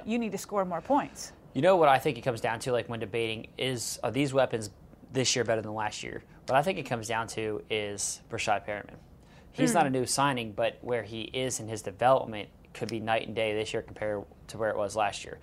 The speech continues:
Speaker 1: Right.
Speaker 2: Last year, he missed, he'd obviously missed his rookie season. Then he missed the entire offseason program because he was hurt.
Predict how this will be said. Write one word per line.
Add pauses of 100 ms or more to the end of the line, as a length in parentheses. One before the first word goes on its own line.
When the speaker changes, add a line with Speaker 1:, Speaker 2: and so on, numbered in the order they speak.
(140)
Speaker 1:
Right.
Speaker 2:
Last
year, (240)
he
missed, (340)
he'd
obviously
missed
his
rookie
season.
Then
he
missed
the
entire
offseason
program
because
he
was
hurt.